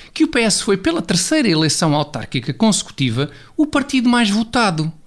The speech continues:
Porque fala-se muito do Funchal, de Coimbra e de Lisboa, mas então, e as retumbantes vitórias socialistas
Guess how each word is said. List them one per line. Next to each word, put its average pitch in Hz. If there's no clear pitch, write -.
Porque 262
fala-se 247
muito 220
do 208
Funchal, 160
de 135
Coimbra 165
e -
de 156
Lisboa, 123
mas 403
então, 311
e 269
as 247
retumbantes 202
vitórias 170
socialistas 160